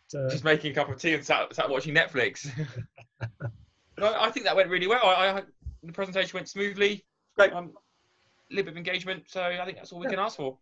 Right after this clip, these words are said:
Speaker 1: Yeah, it's, it's always, you know, it's difficult 'cause, you know, engagement on these things. I'd say thanks for, you know, able to pick on you, 'cause it's always good to,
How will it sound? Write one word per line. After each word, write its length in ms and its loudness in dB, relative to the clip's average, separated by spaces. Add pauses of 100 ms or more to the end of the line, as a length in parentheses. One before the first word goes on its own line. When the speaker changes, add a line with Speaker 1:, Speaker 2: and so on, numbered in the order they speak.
Speaker 1:
Yeah, 140 8
it's, 220 0
it's 120 -4
always, 320 10 (220)
you 160 -12 (140)
know, 200 6 (120)
it's 180 -6
difficult 400 2
'cause, 380 -2 (180)
you 80 -4
know, 240 2 (100)
engagement 560 2
on 160 -2
these 280 -2
things. 160 0
I'd 180 0
say 160 6
thanks 300 0
for, 160 0
you 100 0 (240)
know, 160 -2 (580)
able 200 0
to 100 -6
pick 280 -2
on 120 0
you, 220 0
'cause 120 -6
it's 160 -4
always 300 2
good 300 -2
to, 120 -8